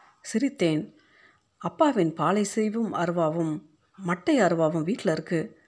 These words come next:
ரவுடி ஊருக்கு பயந்தவன், வரமாட்டான்" என்றேன். அவளுக்கு பயம் போகவில்லை. ஒருவேளை எனது கொலை வெறியை அவள் ஏற்றுக்கொள்ளவில்லை போலும்.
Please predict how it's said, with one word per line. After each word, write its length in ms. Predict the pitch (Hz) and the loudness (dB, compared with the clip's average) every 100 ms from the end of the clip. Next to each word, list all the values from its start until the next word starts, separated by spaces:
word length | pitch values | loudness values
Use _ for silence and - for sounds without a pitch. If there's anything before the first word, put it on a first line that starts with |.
| _ _ - | _ _ -8
ரவுடி 580 | 160 156 185 175 175 - | -2 0 0 0 -2 -4
ஊருக்கு 300 | 226 285 196 | -2 -2 0
பயந்தவன், 560 | 190 170 170 165 - _ | 0 0 0 -4 -6 _
வரமாட்டான்" 640 | 170 202 233 175 160 151 - - | -4 -2 0 0 0 0 -6 -4
என்றேன். 580 | 165 170 170 156 - - _ _ _ _ _ - _ _ | -2 0 -2 -4 -6 -14 _ _ _ _ _ -20 _ _
அவளுக்கு 420 | 180 175 175 165 | 0 0 0 -2
பயம் 340 | 156 233 269 | 0 2 0
போகவில்லை. 640 | 214 180 190 175 160 160 - - _ _ _ | 2 0 2 2 2 0 -4 -16 _ _ _
ஒருவேளை 760 | 208 196 180 165 165 160 190 - _ - | 0 2 4 2 2 0 -6 -14 _ 0
எனது 340 | 180 165 170 | 2 2 0
கொலை 300 | 226 285 294 | 0 -2 2
வெறியை 580 | 196 175 175 165 - - | 2 2 2 0 -2 -6
அவள் 220 | 185 180 | -2 0
ஏற்றுக்கொள்ளவில்லை 840 | 180 254 - 226 180 170 170 165 165 | 0 0 -2 -2 0 0 -2 -2 0
போலும். 420 | 160 156 156 | 0 0 -2